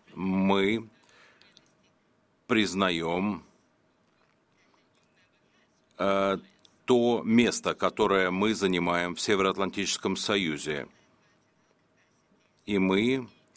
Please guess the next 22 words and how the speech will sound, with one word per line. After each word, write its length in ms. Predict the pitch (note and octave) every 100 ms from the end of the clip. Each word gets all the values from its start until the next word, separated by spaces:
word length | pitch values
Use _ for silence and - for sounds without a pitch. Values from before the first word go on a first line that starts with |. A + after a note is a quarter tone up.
| _ _ _ _ _ _ _
хотим 440 | - - G#2+ B2+ A2+
присоединиться 1120 | A#2+ A2 C3 C3 C3 C3 - - D#2+ C2+ - _ _ - - - D#3 -
к 80 | -
тем 360 | - G#2 F2+ E2+
усилиям, 760 | - - G2 G#2 A#2+ B2 A#2+ _ _ - - _ _ _
э, 280 | - F#2+ G2 F#2+
которые 580 | - G#2+ A2 G#2 G#2 F#2+ -
здесь 320 | F#2 G#2+ -
осуществляются 680 | G2+ G2 - G#2+ G#2 G2 -
для 160 | F#2 A#2
достижения 600 | A2 - F#2+ G#2 G2 F#2+
приоритетов 800 | G#2 G2+ F#2 F2 G#2 - A2 A2+
нато. 340 | F2+ - C#2 -
И 100 | F2
мы 160 | G#2+ D3
продемонстрировали 880 | C3+ B2 B2 A#2+ - A#2 G2 F2 F2
определённый 580 | - F#2 G2+ F#2+ F2+
уровень 500 | E2+ F#2 F#2 E2+ E2
ответственности 920 | - E2+ D#2 F2+ F#2 - A#2+ C3 - C3
и 60 |
продемонстрировали 1080 | A#2+ E2 F2 F2 F2 - G2+ G2 G2+ G2+ - - - -
наши 500 | F#2+ F#2+ - F#2 E2